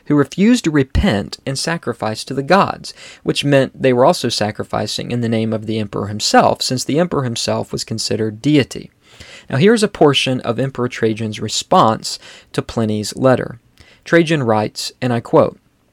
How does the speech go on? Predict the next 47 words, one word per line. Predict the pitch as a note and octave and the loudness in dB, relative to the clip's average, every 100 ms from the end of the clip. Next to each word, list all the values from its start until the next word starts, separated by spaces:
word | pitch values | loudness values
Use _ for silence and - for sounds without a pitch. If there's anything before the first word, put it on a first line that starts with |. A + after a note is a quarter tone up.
| _ _ _ _ - | _ _ _ _ 2
"You | D#3 F3 | 6 6
observed | C3 E3 A3 A#3+ - | 6 6 6 4 0
proper | - E3 - E3 | 2 2 2 -4
procedure, | D3+ - E3+ C3 A2 | -4 0 0 0 -2
my | A2 A2+ | -2 0
dear | A2+ A#2 | 0 -2
Pliny, | - C#3+ G#2+ - - - - _ | 0 -2 -2 -6 -16 -20 -20 _
in | A2+ | -6
sifting | - F3+ - F3+ | 2 2 4 0
the | D3+ | 0
cases | - C#3 - B2 | 2 0 0 -4
of | A2+ | 0
those | A2 B2 B2+ | 4 4 4
who | A#2+ | 0
had | A2 | 0
been | G#2+ A#2 | 0 -2
denounced | G#2+ A2+ B2+ B2 - | 0 0 0 -2 -4
to | A2+ | -2
you | A2 | -2
as | G#2+ | -2
Christians, | - C3 - A2+ - - - _ _ _ | -4 -4 -4 -10 -12 -14 -16 _ _ _
for | - D#3+ | 4 6
it | |
is | A3+ | 8
not | A#3 - | 4 2
possible | D#3 C#3+ - D3+ | 0 0 -2 0
to | B2+ | 4
lay | B2+ | 4
down | B2 B2 B2+ | 4 0 0
any | C#3+ C#3 | 0 0
general | G#2 C3+ C3 A#2 A#2 | 0 0 4 4 4
rule | A#2 F#3 C#3+ A#2+ | 4 6 6 4
to | - | 0
serve | - F#3 B2 A#2+ | 0 4 4 2
as | |
a | A#2+ | -4
kind | A#2 A2+ | -4 -4
of | G#2+ | -4
fixed | - G2+ - - _ | -4 -4 -6 -8 _
standard. | - - D#3 A#2 - - _ - | -6 -2 0 -2 -6 -12 _ 2
They | D3+ | 6
are | F3+ | 8
not | F#3 A3 | 8 4
to | E3 | 2
be | C#3 | -2
sought | - A#2 A2 | 2 2 2
out. | F#2+ - | -2 -8